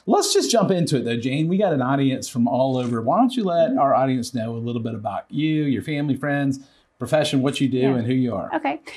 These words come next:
Speaker 2: Well, long ago in a faraway
Speaker 1: Far
Speaker 2: galaxy.
Speaker 1: Star
Speaker 2: Oh,
Speaker 1: Wars?
Speaker 2: no,
Speaker 1: Star
Speaker 2: that,
Speaker 1: Wars?
Speaker 2: that's another
Speaker 1: <laughs> That's right.
Speaker 2: show.
Speaker 1: That's right.
Speaker 2: We're on the,
Speaker 1: That's
Speaker 2: we're on the
Speaker 1: the
Speaker 2: Ryan show.
Speaker 1: The Ryan show. Yeah,
Speaker 2: <laughs>
Speaker 1: far, far away.
Speaker 2: Far, far
Speaker 1: <laughs>
Speaker 2: away.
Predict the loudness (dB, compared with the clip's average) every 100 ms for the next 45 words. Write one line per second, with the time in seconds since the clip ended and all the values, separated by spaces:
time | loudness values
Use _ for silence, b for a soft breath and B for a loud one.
0 | B B 0 2 2 4 4 6 4 4
1 | 2 2 2 0 -2 -2 0 2 6 4
2 | 4 2 2 0 0 6 6 8 6 4
3 | 4 6 6 6 4 6 6 8 8 6
4 | 4 6 8 8 8 6 6 6 6 6
5 | 6 6 6 4 4 4 6 4 4 4
6 | 2 0 2 2 4 6 8 8 8 6
7 | 6 6 6 4 4 6 6 8 6 6
8 | 4 2 4 6 6 6 6 6 6 6
9 | 6 6 6 4